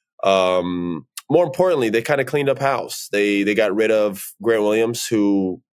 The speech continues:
uh, by every report that was coming out of Dallas, wasn't really meshing and gelling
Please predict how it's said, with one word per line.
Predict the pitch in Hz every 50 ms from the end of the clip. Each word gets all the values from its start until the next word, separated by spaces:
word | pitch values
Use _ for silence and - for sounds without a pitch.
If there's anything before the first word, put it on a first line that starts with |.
| _ -
uh, | - 87 92 90 87 85 76
by | 69 80 82 101 95 98
every | 95 101 110 113 113
report | 104 107 95 - - 113 110 107 - -
that | 95
was | 95 -
coming | - 107 107 104
out | 98 92
of | 87
Dallas, | 92 90 90 104 113 113 - - - - _ _ _ _ _ _ _ _ _ _
wasn't | _ - 95 104 107 101 107 98
really | 101 98 95 95 92
meshing | 90 90 92 92 - - 92 87 87
and | 85 82
gelling | 82 85 85 85 80 76